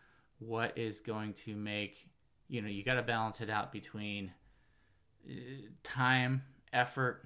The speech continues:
money, uh, community need,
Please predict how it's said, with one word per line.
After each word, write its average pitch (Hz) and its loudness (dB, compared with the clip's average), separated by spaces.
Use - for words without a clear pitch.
money, 120 0
uh, 95 -4
community 123 -2
need, 113 -2